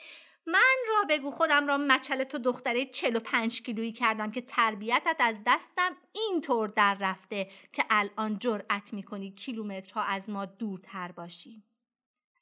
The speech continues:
اعصاب هم ندارم، چون غذای رژیمی پدرت به خاطر اینکه داشتم به خاطر می‌آوردم آن شب دایی امیدت چه کار کرد سوخت.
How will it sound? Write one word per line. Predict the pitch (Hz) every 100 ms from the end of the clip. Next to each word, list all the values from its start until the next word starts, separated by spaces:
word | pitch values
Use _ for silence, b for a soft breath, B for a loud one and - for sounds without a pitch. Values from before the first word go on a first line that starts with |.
| -
اعصاب | 349 349 480 415
هم | 392 392
ندارم، | 359 302 285 269 277 b b -
چون | 392 370
غذای | 311 302 339 349
رژیمی | 285 277 311 294
پدرت | 285 254 285 254 254
به |
خاطر | 247 247 247
اینکه | 302 269 269 262
داشتم | 214 240 - - 233 233 B B -
به |
خاطر | 262 - 226 269 240
می‌آوردم | 247 233 226 226 226 233 233
آن | - 247
شب | 233 - 226 214
دایی | 269 254 233
امیدت | 277 247 240 226 233 -
چه | - 240
کار | - 240 226
کرد | 226 302 359 -
سوخت. | - - 311 226 - -